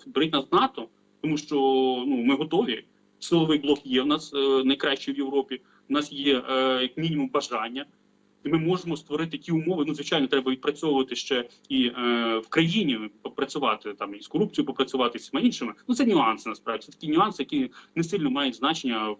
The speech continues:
в, е, прийнятті рішень, якихось там, ну, вибачте, в нас є тоталітарні, е, ці авторитарні країни, є в блоку нато. І нічого, з цим якби живуть, ніхто нічого про це не говорить. Тому я впевнений, що,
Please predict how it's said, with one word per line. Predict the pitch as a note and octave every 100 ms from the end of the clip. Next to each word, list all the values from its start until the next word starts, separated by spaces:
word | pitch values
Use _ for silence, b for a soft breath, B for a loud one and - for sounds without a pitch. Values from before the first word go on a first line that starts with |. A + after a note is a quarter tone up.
| -
в, | A2+
е, | A2 G#2+ G#2+ G#2+
прийнятті | G#2+ B2+ A#2+ A#2+
рішень, | A#2+ G#2+ A2+
якихось | G2+ C3+ B2 -
там, | A2 G2 - B B
ну, | C3 F#3 -
вибачте, | B2+ A#2+ -
в | A#2
нас | A2 A#2+
є |
тоталітарні, | - D3 C3 C#3 - A#2 -
е, | C3
ці | B2+
авторитарні | A2+ - C3+ C3 A#2
країни, | A2+ B2+ E3 A#2
є | A2
в |
блоку | A#2+ A#2+
нато. | G#2+ F#2+ G#2+
І | A#2 A#2 A#2
нічого, | A#2 A#2 G#2
з | -
цим | B2 A#2
якби | A2+ A2
живуть, | A#2 D3+ D#3+ B B -
ніхто | A#2+ - B2+
нічого | A#2 B2+ A#2 A#2
про | A2+
це | A#2+
не | G#2+
говорить. | G#2+ F#2+ F#2 - B _
Тому | D3+ C4 G3 C#3+ C#3
я | C#3+
впевнений, | F#3 F3+ D3 C3+
що, | - C#3